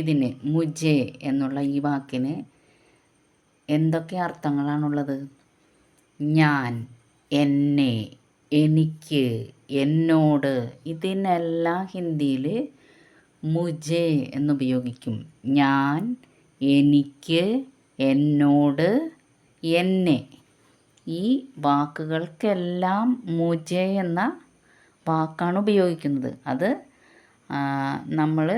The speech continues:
ഉപയോഗിക്കുന്ന സെൻറ്റൻസിന് അനുസരിച്ച് അത് മാറിക്കൊണ്ടിരിക്കും. അപ്പോൾ me എന്ന ഇംഗ്ലീഷ് വാക്കിന് ഹിന്ദിയിൽ മുജെ എന്നാണ് പറയുന്നത്. ഈ മുജെ എന്ന ഈ വാക്ക്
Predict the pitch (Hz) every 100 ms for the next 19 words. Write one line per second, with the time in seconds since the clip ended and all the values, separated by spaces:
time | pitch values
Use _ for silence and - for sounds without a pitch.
0 | 262 - _ - 151 160 165 165 170 175
1 | 185 202 180 175 175 170 170 175 170 170
2 | - _ - 147 139 139 139 131 123 -
3 | 285 - 170 156 170 170 160 160 143 127
4 | 113 - - _ _ _ - _ _ 175
5 | 254 285 _ _ _ - 165 185 202 160
6 | - - - 139 147 190 - - 156 151
7 | 143 160 190 - 151 120 120 113 113 165
8 | 214 - _ _ _ _ _ - 196 190
9 | 190 190 208 - _ 180 185 190 175 202
10 | 190 135 - _ 143 156 156 170 285 415
11 | _ _ _ _ _ _ _ 262 240 180
12 | 123 117 117 _ _ _ 180 180 160 156
13 | 135 165 202 220 233 240 214 170 135 123
14 | 117 127